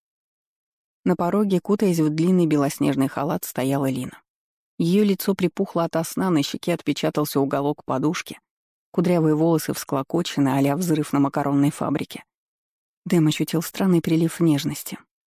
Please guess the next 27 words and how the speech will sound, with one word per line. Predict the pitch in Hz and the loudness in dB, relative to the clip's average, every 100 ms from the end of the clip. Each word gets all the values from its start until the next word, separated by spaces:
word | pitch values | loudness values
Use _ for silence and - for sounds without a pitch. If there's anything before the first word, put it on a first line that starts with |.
| - | -2
Мандариновая | 160 156 151 160 151 139 | 0 2 2 4 4 4
девушка | 139 143 139 - | 2 0 -2 -4
выглядела | 151 151 147 151 147 | -2 0 0 0 -2
чертовски | - - - 147 - - | -2 -6 -4 -6 -4 -2
мило. | 143 139 139 - _ _ _ _ _ _ _ _ _ _ | 0 0 -4 -14 _ _ _ _ _ _ _ _ _ _
Ему | - 214 | 0 2
захотелось | 208 - 190 208 190 | 2 0 0 2 0
схватить | - 180 190 214 | 0 -4 -2 -2
Лину | 175 185 170 | 2 4 4
в | 156 | 2
охапку | 165 - - - | 0 -4 -2 0
и | 147 | 0
утащить | 147 160 - 180 | 0 -2 -4 -8
в | - | -6
постель. | 156 - - 135 - _ _ _ _ _ _ | -8 -6 -8 -8 -10 _ _ _ _ _ _
Не | 208 | 0
чтобы | - 294 254 | 2 2 2
заняться | 156 139 139 - 156 | 4 4 2 0 -6
сексом, | - 147 - - | -4 -6 -2 0
нет. | 190 175 - _ _ _ _ - | 2 0 -8 _ _ _ _ -8
Обнять, | 156 165 190 180 - | -4 0 0 -2 -6
уткнуться | - 165 170 - 143 | -4 0 0 0 0
носом | 147 165 139 | 0 2 0
в | |
её | 143 147 165 | 2 2 2
взлохмаченную | 156 135 - - - 147 143 | 0 -2 -2 -4 0 2 2
шевелюру | - 147 139 160 170 | 2 0 0 0 -4